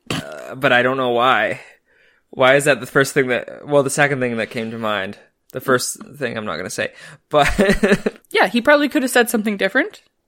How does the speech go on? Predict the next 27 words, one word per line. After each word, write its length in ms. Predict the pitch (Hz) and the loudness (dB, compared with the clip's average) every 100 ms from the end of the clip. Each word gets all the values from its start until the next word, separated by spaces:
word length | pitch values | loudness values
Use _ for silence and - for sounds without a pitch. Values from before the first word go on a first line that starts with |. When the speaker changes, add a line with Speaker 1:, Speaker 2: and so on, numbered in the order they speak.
| _ | _
Speaker 2:
and 160 | 208 226 | -4 -2
maybe 240 | 294 359 | 0 -2
he 160 | 381 392 | -4 0
did 200 | 440 494 | 0 0
say 120 | - | -2
something 320 | 226 175 165 | -2 -2 -4
different. 440 | 156 156 - - - _ _ _ _ _ _ _ | -4 -4 -4 -10 -12 _ _ _ _ _ _ _
The 80 | - | -4
Apollo 400 | 262 320 370 440 | -2 2 4 4
eleven 400 | 311 190 208 185 | 4 4 2 -2
mission, 500 | 151 - - 196 294 _ - | -4 -6 -6 -4 -4 _ -4
which 200 | 208 - | -2 2
is 280 | 214 190 - - | 2 0 -12 -4
the 140 | 190 | -2
one 460 | 196 208 226 277 262 | 2 4 4 2 0
the 80 | |
moon 280 | 214 202 208 | 0 -2 -2
landing 360 | 196 180 180 175 | -2 -2 -2 -4
was 120 | 170 | -6
part 260 | - 262 226 | 0 2 4
of, 260 | 139 170 - | 2 0 -4
occurred 360 | 196 190 202 202 | -6 2 2 2
eight 220 | 240 320 | -2 -2
years 280 | - 170 165 - | -2 -2 -2 0
after 240 | 170 - | -2 -2
President 540 | 170 202 202 226 226 190 | -2 0 0 0 -4 -2
John 260 | 175 214 | 0 0